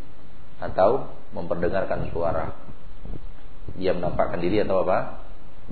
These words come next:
Memperdengarkan suara. Soal takut itu kan kita sendiri. Mental kita sendiri sebenarnya.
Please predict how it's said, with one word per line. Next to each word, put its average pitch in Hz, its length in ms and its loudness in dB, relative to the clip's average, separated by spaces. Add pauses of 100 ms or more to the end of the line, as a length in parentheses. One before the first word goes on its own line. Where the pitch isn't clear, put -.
(140)
Memperdengarkan 87 480 0
suara. - 160 -2
Soal - 240 6
takut - 240 0
itu - 160 0
kan 294 80 2
kita 180 240 0
sendiri. 160 400 -2 (1200)
Mental 101 420 2
kita 98 300 0
sendiri 104 340 0
sebenarnya. 85 560 -2